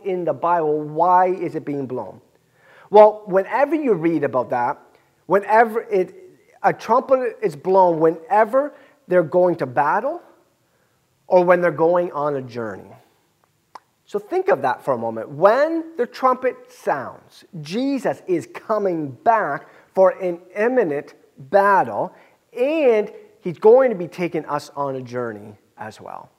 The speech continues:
So when that trumpet blows, there's going to be a battle,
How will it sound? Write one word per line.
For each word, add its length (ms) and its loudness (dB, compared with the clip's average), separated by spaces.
So 120 -10
when 320 0
that 200 0
trumpet 520 -4
blows, 580 -12
there's 200 -2
going 200 6
to 60 -2
be 80 0
a 80 -2
battle, 460 -2